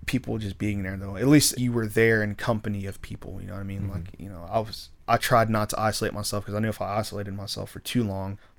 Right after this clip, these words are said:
Speaker 1: it would get to the point where it's like, I may start thinking stupid things, really stupid things. You
Speaker 2: Yeah,
Speaker 1: know?
Speaker 2: of
Speaker 1: I was
Speaker 2: course.
Speaker 1: very vulnerable, and like I said, I'm very fragile. You know what I mean? I've been very, very fragile for a long time. I needed to keep myself, you know, out, out, out of that.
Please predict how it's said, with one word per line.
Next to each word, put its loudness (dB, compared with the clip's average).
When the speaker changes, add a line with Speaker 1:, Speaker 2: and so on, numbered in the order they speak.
Speaker 1:
it 4
would 2
get 0
to -4
the -4
point -4
where -8
it's -10
like, -8
I -8
may -6
start -10
thinking -10
stupid -10
things, -6
really 10
stupid -6
things. -10
You 0
Speaker 2:
Yeah, 2
Speaker 1:
know? -2
Speaker 2:
of -8
Speaker 1:
I 0
was 2
Speaker 2:
course. -4
Speaker 1:
very 6
vulnerable, 2
and 2
like 2
I 2
said, 4
I'm 0
very 4
fragile. 6
You -4
know -2
what -2
I -4
mean? -4
I've -4
been 0
very, -2
very -4
fragile -6
for -8
a -6
long -6
time. 6
I 6
needed 0
to -6
keep -6
myself, -4
you -6
know, -6
out, -10
out, -2
out -2
of -10
that. -10